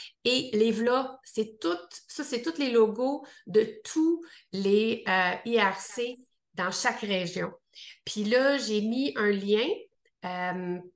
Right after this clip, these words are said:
pour aller voir, euh, c'est quoi ce réseau-là. Puis, euh, comment vous pourriez peut-être prendre connaissance de l-, l'I R C dans votre région, parce qu'ils ont plein d'informations qui peuvent vous être très utiles.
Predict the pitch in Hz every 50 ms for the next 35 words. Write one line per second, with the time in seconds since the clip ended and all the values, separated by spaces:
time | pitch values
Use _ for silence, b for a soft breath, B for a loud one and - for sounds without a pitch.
0 | _ - - 285 302 311 311 - 240 226 214 202 190 196 208 208 214 226 247 269
1 | 269 285 277 277 - B B B B B B - - - 185 185 190 185 - -
2 | 214 220 - 269 254 262 254 - - 220 196 196 208 208 208 208 190 180 175 175
3 | 190 226 294 - B B B B B B B B - - - 220 220 226 226 -
4 | - _ _ - - 196 190 190 190 - - - 226 214 214 240 269 302 294 220
5 | 208 220 214 _ - 226 208 208 202 214 240 262 247 233 - - 233 247 240 -
6 | - - - 240 233 247 254 247 220 233 - - - 226 202 190 185 185 - -
7 | 226 226 240 233 - 190 190 190 190 190 196 - _ - 185 175 208 - - 202
8 | 214 208 196 196 - - - 240 220 - - 170 190 170 160 165 170 175 208 254
9 | 339 339 - - 240 220 208 202 208 208 247 330 453 B B B B B B B
10 | B - 220 214 - - - 233 202 196 - - - 285 294 320 339 320 277 240
11 | 233 - 240 226 214 208 196 185 190 190 - 262 269 262 - - - 214 208 196
12 | 190 180 185 185 180 196 202 208 - - - - - 254 269 269 226 208 196 -
13 | - - 202 190 214 277 359